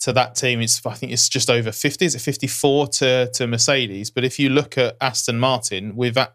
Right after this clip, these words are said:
with all due respect to, to Lance Stroll, he's con-, contributed three points to Aston Martin's tally in the last four races. So to all intents and purposes, over the last four races, Aston Martin's been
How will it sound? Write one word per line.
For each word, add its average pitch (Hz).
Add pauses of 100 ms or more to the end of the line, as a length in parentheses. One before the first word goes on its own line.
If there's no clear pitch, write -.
(120)
with 123
all 131
due 117
respect 113
to, 110
to -
Lance 113
Stroll, 113
he's 113
con-, 110
contributed 117
three 127
points 117
to 113
Aston 110
Martin's 110
tally 113
in 101
the 104
last 107 (480)
four 117
races. 113
So 110
to -
all 151
intents 120
and 113
purposes, 117
over 110
the 113
last 117
four 139
races, 98 (480)
Aston 117
Martin's 117
been 107